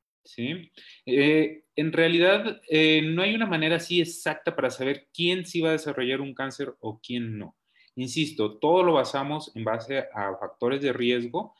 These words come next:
para establecer un pronóstico y decir, "Tu riesgo que tienes para des-, eh, desarrollar algún tipo de cáncer es alto y vale la pena a lo mejor tratarte de una vez", o, "Tu riesgo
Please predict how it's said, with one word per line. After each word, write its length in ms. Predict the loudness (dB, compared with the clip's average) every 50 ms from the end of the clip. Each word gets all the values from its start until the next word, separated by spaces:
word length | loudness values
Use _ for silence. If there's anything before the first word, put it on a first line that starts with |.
| -20 -20 -14 _ 2
para 120 | 2 2
establecer 460 | 2 2 2 2 2 2 2 2 2
un 500 | 2 0 -2 -2 -2 -2 -2 -4 -6 -4 _
pronóstico 1080 | 2 4 4 4 2 2 0 0 0 0 0 -2 -6 -12 -14 -12 -8 -4 -4 -4 -4 -4
y 60 | -4
decir, 380 | -4 -4 -4 -4 -6 -6 -6 _
"Tu 120 | -10 -8
riesgo 440 | -4 -2 0 0 0 0 -2 -4 -4
que 80 | -6 -8
tienes 380 | -8 -8 -8 -8 -8 -12 -10
para 240 | _ -6 -4 -2 -2
des-, 220 | -4 -4 -8 -12 _
eh, 240 | -12 -10 -10 -10 -10
desarrollar 440 | -12 -12 -12 -10 -8 -4 -2 -2 -2
algún 200 | -2 -4 -6 -8
tipo 280 | -8 -10 -10 -8 -6 -6
de 80 | -4
cáncer 320 | -4 -6 -6 -6 -6 -8 -8
es 120 | -8 -4 -4
alto 420 | -4 -4 -4 -6 -8 -8 -8 -10 _ _ _ _ _
y 80 | -6 -2
vale 220 | -2 0 0 0
la 140 | 0 0 -2
pena 180 | -2 -2 -2 -2
a 20 |
lo 60 | -4
mejor 200 | -4 -4 -6 -6
tratarte 460 | -4 -4 -4 -2 -2 -4 -4 -4 -6
de 100 | -6 -6
una 140 | -6 -6 -6 -4
vez", 400 | -4 -4 -6 -8 -12 -20 _ _ _ -20 -20 _ _
o, 140 | -6 -4 -4
"Tu 100 | -2 -2
riesgo 720 | -2 0 2 2 2 2 0 -2 -2 -2 -2 -4 -6 -10